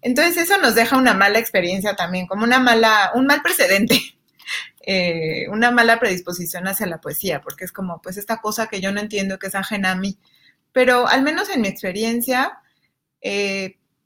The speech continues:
yo desde bastante joven tuve la suerte de estar en una casa en la que estaba rodeada de libros y también la curiosidad de tomar uno del librero y abrirlo. Y la verdad es que mi experiencia fue, digamos, sin este prejuicio de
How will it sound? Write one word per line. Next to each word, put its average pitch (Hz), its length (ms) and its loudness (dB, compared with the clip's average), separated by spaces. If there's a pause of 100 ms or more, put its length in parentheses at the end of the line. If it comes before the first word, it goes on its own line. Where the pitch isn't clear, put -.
(120)
yo 262 160 4
desde 277 240 4
bastante 247 460 0
joven 277 480 2 (100)
tuve 269 220 4
la 233 140 4
suerte 220 320 -2
de 226 80 2
estar 220 380 0 (240)
en 214 100 -6
una 220 220 0
casa 214 200 -2
en 208 60 -4
la 185 80 -2
que 185 60 -12
estaba 208 240 -2
rodeada 196 340 -2
de 208 100 0
libros 254 540 -2
y 240 120 -10
también 233 640 0
la 240 200 2
curiosidad 220 580 2
de 220 300 -2 (220)
tomar 208 300 2
uno 226 160 0
del 185 80 -2
librero 190 380 -4
y 233 60 0
abrirlo. 214 580 -2
Y 240 40 -4
la 226 120 2
verdad 233 240 0
es 277 140 -4
que 240 260 -4 (680)
mi 240 100 -2
experiencia 262 680 0
fue, 262 220 4
digamos, 233 440 0
sin 226 180 -2
este 254 200 -2
prejuicio 220 680 -4
de 185 320 -8